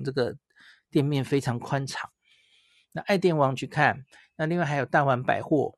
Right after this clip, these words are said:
我们这阵子不是过年前推出了大丸百货的合作吗？那我这次抓时间一口气去看了三间大丸百货哦，一个当然就是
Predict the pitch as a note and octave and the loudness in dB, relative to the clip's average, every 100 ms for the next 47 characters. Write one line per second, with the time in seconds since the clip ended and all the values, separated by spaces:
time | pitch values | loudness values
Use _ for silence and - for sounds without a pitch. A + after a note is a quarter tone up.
0 | _ B2 C3+ D#3+ D3+ D#3+ C#3+ C3 C#3+ - | _ -8 -4 -2 -2 -2 -4 -6 -8 -6
1 | D#3+ C#3 B2 _ _ _ _ E3+ D3 C3 | -2 -2 -4 _ _ _ _ 0 0 0
2 | - B2 A#2 C#3+ - D3+ B2+ D3 C3 B2 | -2 -2 0 -2 0 0 0 2 2 0
3 | A#2+ - - E3+ B2+ A#2 B2 A#2+ G3 E3+ | -2 -4 -4 -2 -2 -2 -2 0 4 4
4 | D3+ C#3+ C#3+ _ - - - - D#3 C3+ | 4 0 0 _ -20 -20 -20 -6 -2 0
5 | A#2+ E3+ D3+ D#3+ E3 D3+ C#3 C#3 C3+ D3 | 0 -2 -2 -2 0 0 0 -8 -4 -4
6 | D3+ - B2 G#2+ D3+ C3+ - - D3 C3+ | -4 -6 -6 -4 -8 -10 -8 -6 -4 -4
7 | - D#3+ D#3 D#3 D#3+ D3+ D#3 D#3 C3+ A2 | -2 -2 -2 -2 0 0 0 0 2 2
8 | G#2+ - - A#2 - B2 - A2 - - | 0 -4 -6 -4 0 0 0 -4 -6 -16
9 | - - - _ _ - D3+ C3+ C#3+ B2 | -20 -20 -20 _ _ -10 -8 -2 0 2
10 | C#3 C3 A#2+ C3 - B2+ A#2+ A2+ C#3+ | 2 0 -2 -4 -2 -2 -2 -4 -8